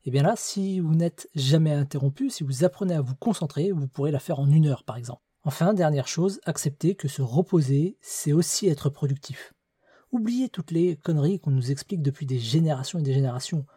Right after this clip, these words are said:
Le repos, c'est pas de la paresse. Prendre le temps de se reposer, c'est ce qui contribue à augmenter notre efficacité, à recharger nos batteries, à stimuler notre créativité et booster notre bien-être.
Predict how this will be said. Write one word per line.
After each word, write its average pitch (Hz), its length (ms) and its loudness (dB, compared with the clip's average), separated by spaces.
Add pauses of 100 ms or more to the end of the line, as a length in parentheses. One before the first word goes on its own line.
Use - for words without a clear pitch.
(200)
Le 139 160 4
repos, 175 400 4
c'est - 160 -6
pas - 160 -8
de 165 60 -6
la 151 80 -6
paresse. 143 500 -6 (300)
Prendre 151 420 0
le 147 80 2
temps 180 200 -4
de 151 60 0
se 143 120 -4
reposer, 160 640 0
c'est - 160 -12
ce - 100 -12
qui - 160 -20 (120)
contribue 208 580 -2
à 147 120 0
augmenter 170 380 0
notre 160 340 -6
efficacité, - 680 -4 (180)
à - 100 -10
recharger 165 640 -2
nos 180 100 2
batteries, 151 360 -2 (340)
à 139 100 -6
stimuler 196 580 0
notre 156 280 -2
créativité 151 840 -4
et 135 60 0
booster 143 400 -2
notre 143 260 -2
bien-être. 127 560 -4